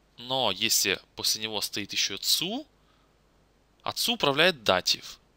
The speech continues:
мы равняемся по последнему предлогу, по цу. То есть след-, последующий, э, последующее существительное, которое идёт,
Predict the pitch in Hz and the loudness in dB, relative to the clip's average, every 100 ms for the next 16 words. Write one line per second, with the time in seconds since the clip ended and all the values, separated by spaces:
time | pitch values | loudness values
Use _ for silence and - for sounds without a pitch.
0 | _ _ _ _ _ _ _ _ _ _ | _ _ _ _ _ _ _ _ _ _
1 | _ _ _ 113 127 185 185 117 120 147 | _ _ _ -12 -4 -2 0 2 6 6
2 | 160 - 110 _ 127 131 - - - 123 | 6 4 2 _ -4 -4 0 4 4 4
3 | 113 107 95 98 95 90 85 87 104 - | 0 -2 -6 -6 -6 -10 -12 -10 -8 -4
4 | - 107 - _ _ _ _ _ - - | -4 -4 -10 _ _ _ _ _ -20 -8
5 | 98 - 123 110 - - - 117 98 - | 0 0 -2 -8 0 0 2 0 2 2
6 | - - - - - - - - 101 92 | 2 -4 -12 -10 -8 -8 -12 -2 2 4
7 | 92 - - 120 - 107 - - - 202 | 2 0 -2 2 2 2 4 4 2 2
8 | 190 175 165 160 143 147 147 | 0 2 2 2 2 -2 -2